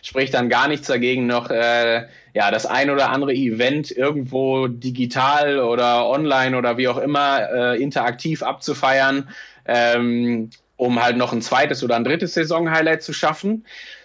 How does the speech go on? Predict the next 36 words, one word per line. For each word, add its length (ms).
Sollte 600
die 140
Wettkampfsaison 840
dann 320
irgendwie 540
noch 180
mal 160
Formen 460
annehmen, 420
du 80
hast 140
es 100
gerade 240
schon 220
gesagt, 320
dann 140
werden 180
wir 60
es 100
auf 140
jeden 260
Fall 180
so 160
machen, 260
dass 200
wir 100
auch 120
da 340
von 160
dem 260
anfänglichen 640
Plan, 320
den 160
wir 80
mal, 440
ja, 280